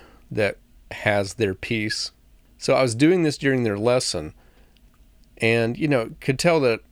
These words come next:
I was not as fully engaged with what they were doing at that moment.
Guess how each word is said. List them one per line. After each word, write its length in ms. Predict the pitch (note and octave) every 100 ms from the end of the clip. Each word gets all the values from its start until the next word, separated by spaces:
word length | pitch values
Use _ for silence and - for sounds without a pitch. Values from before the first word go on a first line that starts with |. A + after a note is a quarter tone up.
| -
I 60 | A#2+
was 260 | A2+ A2
not 180 | B2 B2+
as 100 | A#2+
fully 440 | - - E3 D#3
engaged 720 | A2+ A2+ G2+ A#2 A2+ G#2+ F#2+ -
with 380 | G#2+ G#2 G2 F#2+
what 460 | F#2+ A2 - F#2+
they 160 | G#2+ C3
were 140 | B2
doing 340 | F#2+ G2+ F#2+ F2+
at 100 | -
that 180 | E2+
moment. 580 | - E2+ E2+ D2 - -